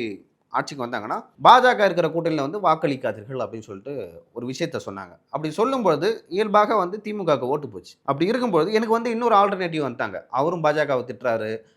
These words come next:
அவரும் வந்து பெரியாரை தூக்கி பிடிக்கிறாரு, அவரும் வந்து ஒரு, ஒரு மதர் சார்பின்மை அரசியலை வந்து கையில் எடுக்கிறாரு, எல்லா ஜாதியையும் வந்து அரவணைச்சு போறாரு, சிறுபான்மையினையும் அரவணை-, அரவணைச்சு போறாரு. அதே போல பெண்கள் வாக்குகளும் அவங்களுக்கு, அ-, அவருக்கு இருக்கு. அப்படி இருக்கும் பொழுது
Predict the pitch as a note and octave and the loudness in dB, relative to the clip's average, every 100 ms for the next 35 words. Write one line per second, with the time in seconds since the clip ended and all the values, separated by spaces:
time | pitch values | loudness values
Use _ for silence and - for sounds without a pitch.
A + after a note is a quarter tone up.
0 | _ A2 C3+ F3+ E3+ D#3 C#3+ D#3 D3+ B2+ | _ -2 2 2 0 -2 -2 0 0 -2
1 | D3 C#3+ B2+ G#2+ G#2+ G#2+ A2 A2 - A#2+ | -6 -10 -10 -10 -4 -4 -4 -10 -4 -4
2 | D3+ G#3+ A#3 F3+ D#3+ G#3+ F#3+ D#3+ D#3+ D3+ | 0 0 0 -2 0 0 0 0 0 0
3 | D3 C3+ D3+ G3+ G3 E3+ E3 D#3 D3 C3 | -2 -2 -2 -2 2 2 2 -4 -4 -4
4 | A2+ C3 E3 E3+ D3 C3+ C#3+ C3+ C#3+ A2 | -2 0 0 0 0 0 0 -2 -2 -6
5 | G2+ F#2 G2+ G2+ F#3+ G#3 A#3 G#3 G3+ A3 | -8 -10 -8 -6 2 8 8 10 6 6
6 | G#3+ A#3 G#3+ F#3+ E3+ D3 G3 F3 D3+ C#3 | 2 -4 -4 2 4 4 2 -2 -6 0
7 | C3 B2+ G3 G3+ F3+ G3 G#3 F#3 F3+ D#3 | 0 0 -2 -4 -6 0 0 0 -2 -2
8 | C#3+ D#3 D3 - D3 F3 D#3+ C#3+ B2+ G#2+ | -2 -6 -8 -4 -2 0 -4 -4 -2 -2
9 | A2+ D#3 C#3+ D3 D#3+ F#3+ - _ _ A3 | -2 -4 -4 -4 -4 -6 -12 _ _ 2
10 | C4 C4+ A3 F3+ F3 F#3 E3+ C3 A2+ G#2 | 6 6 8 6 4 2 2 0 -6 -10
11 | G#2 - D3 D3 C3 C#3+ A2 - - - | -14 -6 -2 -2 -2 -4 -6 -16 -20 -8
12 | D#3 F3 C4 C4+ B3+ D#3+ A2 B2+ | -4 0 0 2 4 2 0 -2